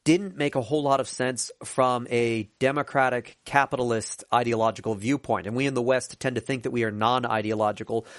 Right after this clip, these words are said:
uh, but we do have a, you know, this democratic capitalist, uh, ideological worldview, and, and that centers things like human rights, and it centers things like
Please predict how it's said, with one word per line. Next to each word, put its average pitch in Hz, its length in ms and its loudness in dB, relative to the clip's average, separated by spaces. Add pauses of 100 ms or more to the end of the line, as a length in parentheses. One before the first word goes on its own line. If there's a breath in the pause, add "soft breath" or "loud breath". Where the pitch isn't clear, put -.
(140 loud breath)
uh, 117 180 4
but 135 140 0
we 135 100 0
do 170 140 2
have 120 160 0
a, 113 120 0
you 110 120 -4
know, 107 80 -4
this 107 120 -6
democratic 120 460 0
capitalist, 104 640 -4 (260 loud breath)
uh, 101 260 2
ideological 110 640 0
worldview, 139 560 0
and, 117 200 -6
and 123 160 -4
that 123 260 -2
centers 123 460 -4
things 113 320 -2
like 107 180 0
human 101 260 -8
rights, 165 480 0
and 110 80 -4
it 101 80 -6
centers 107 360 -8
things 104 240 -6
like 104 160 -2